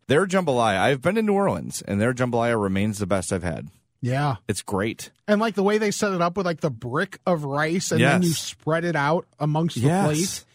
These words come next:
Speaker 1: Yes.
Speaker 2: And mix it in.
Speaker 1: I might go there Monday, actually.
Speaker 2: Oh,
Speaker 1: Um, but the, the great thing about it, too, is we live in a cold weather city.
Speaker 2: Mm-hmm.
Speaker 1: A j-,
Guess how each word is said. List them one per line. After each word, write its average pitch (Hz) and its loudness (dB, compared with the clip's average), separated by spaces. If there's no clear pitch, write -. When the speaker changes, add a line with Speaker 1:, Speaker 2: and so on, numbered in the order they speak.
Speaker 1:
Yes. 147 0
Speaker 2:
And 160 0
mix 202 -2
it 165 0
in. 170 2
Speaker 1:
I 131 6
might 220 2
go 170 0
there 147 2
Monday, 107 2
actually. 85 -4
Speaker 2:
Oh, 113 -8
Speaker 1:
Um, 110 2
but 123 2
the, 131 -6
the 131 0
great 180 2
thing 185 0
about 117 2
it, 101 -6
too, 175 0
is 101 -2
we 135 2
live 180 0
in 127 0
a 110 -2
cold 170 -2
weather 104 -2
city. 113 -2
Speaker 2:
Mm-hmm. 110 -4
Speaker 1:
A 120 4
j-, 117 -4